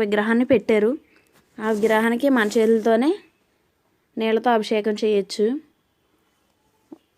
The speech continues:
వాటర్ కూడా అక్కడే ఉన్నాయి. తీసుకుని మనం ఒక్కో విగ్రహం మీద వాటర్ పోయొచ్చు. అది నేను వీడియో బయట నుంచే తీయవలసి వచ్చింది, లోపల ఖాళీ లేదు అసలు, అందుకని తీయడం జరగలేదు.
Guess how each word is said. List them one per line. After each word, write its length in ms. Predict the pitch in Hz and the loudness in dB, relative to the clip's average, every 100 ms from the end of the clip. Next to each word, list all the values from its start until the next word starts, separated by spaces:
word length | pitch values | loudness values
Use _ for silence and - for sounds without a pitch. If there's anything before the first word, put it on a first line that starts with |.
| _ 220 | _ -8
వాటర్ 260 | 214 208 226 | -6 -6 -4
కూడా 120 | 233 240 | -2 -2
అక్కడే 200 | 220 214 208 | -2 -4 -4
ఉన్నాయి. 260 | 190 185 269 359 _ | -4 -6 -8 -12 _
తీసుకుని 380 | 240 214 - 247 254 | -10 -8 -4 -2 0
మనం 120 | 254 220 | 0 -2
ఒక్కో 140 | 220 226 | -2 -2
విగ్రహం 300 | 202 208 214 214 | -2 -4 -4 -6
మీద 100 | 214 262 | -4 -2
వాటర్ 240 | 208 196 208 | -2 -2 -4
పోయొచ్చు. 400 | 202 196 185 214 254 320 _ _ _ _ - | -6 -6 -8 -6 -6 -6 _ _ _ _ -10
అది 120 | 226 233 | -6 -4
నేను 200 | 240 240 240 233 311 _ _ _ - 233 | -2 -2 -2 -4 -8 _ _ _ -10 -2
వీడియో 220 | 226 247 233 | 2 4 4
బయట 160 | 214 220 | 2 0
నుంచే 180 | 214 233 | -2 -2
తీయవలసి 300 | 226 208 208 | 0 0 -2
వచ్చింది, 300 | 202 - 208 226 254 | -6 -6 -4 -2 0
లోపల 320 | 202 214 214 208 | -2 -2 -4 -4
ఖాళీ 240 | 208 190 202 202 | -4 -4 -4 -6
లేదు 180 | 196 180 | -6 -6
అసలు, 220 | 180 190 190 254 _ _ _ _ | -10 -14 -16 -16 _ _ _ _
అందుకని 340 | 220 214 214 226 | -16 -8 -6 -4
తీయడం 300 | 226 202 208 202 | -2 -2 -2 -4
జరగలేదు. 480 | 196 190 190 190 180 | -4 -6 -4 -6 -6